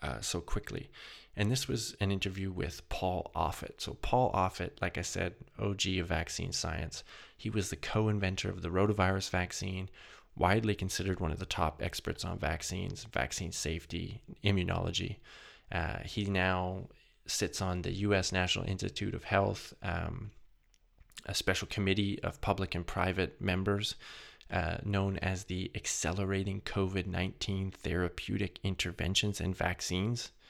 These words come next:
Committee. Gotta love a good acronym. active. So the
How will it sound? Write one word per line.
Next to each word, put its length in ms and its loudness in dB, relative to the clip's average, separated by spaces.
Committee. 460 2
Gotta 240 6
love 220 2
a 40 -4
good 220 0
acronym. 600 -2
active. 680 6
So 140 -12
the 160 -8